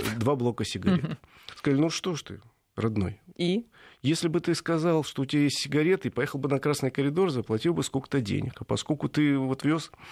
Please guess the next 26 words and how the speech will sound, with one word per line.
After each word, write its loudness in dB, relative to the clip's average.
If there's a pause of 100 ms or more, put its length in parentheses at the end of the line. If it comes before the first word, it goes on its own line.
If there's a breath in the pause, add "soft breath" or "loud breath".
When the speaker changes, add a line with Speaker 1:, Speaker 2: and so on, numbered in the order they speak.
(100)
Speaker 2:
ну, 4
это 2
небольшое 0
количество, -4
контрабанда 0 (460)
считается, 0
но 0
в -2
мелких 0
размерах, 0
поэтому 0 (400 loud breath)
два 4
блока 0
сигарет 0
у -2
него 4
отобрали, 0 (580 loud breath)
и 0
ещё 4 (300)
выписали 0
штраф 2
Speaker 1:
Штраф -2
Speaker 2:
в -20
Speaker 1:
паяли. -2
Speaker 2:
сто 2
евро. -2